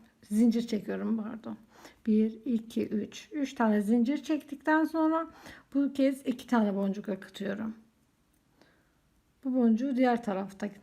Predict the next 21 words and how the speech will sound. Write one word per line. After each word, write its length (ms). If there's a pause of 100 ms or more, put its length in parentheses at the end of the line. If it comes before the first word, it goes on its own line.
(560)
yapıyoruz. 760
Şu 280
tarafta. 540 (840)
İki 180
tane 340
boncuğu 600 (100)
yaptıktan 600
sonra, 340
kapattıktan 760
sonra 420
bir, 460
iki, 300
üç 260
tane 360
daha 240
zincir 420
çekip 380
çeviriyorum 560
oyamızı. 540 (680)
Hemen 380
o 280